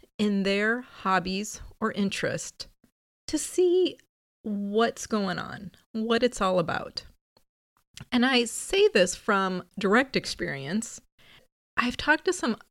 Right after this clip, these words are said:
other parents about this in the past and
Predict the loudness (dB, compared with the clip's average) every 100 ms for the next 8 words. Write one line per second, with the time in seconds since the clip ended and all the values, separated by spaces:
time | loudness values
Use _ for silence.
0 | -6 0 2 2 2 2 0 -2 -4 -2
1 | -2 0 -2 -2 -4 -2 0 2 0 -4
2 | -12 -14 -20 -20 -20 -4 2 2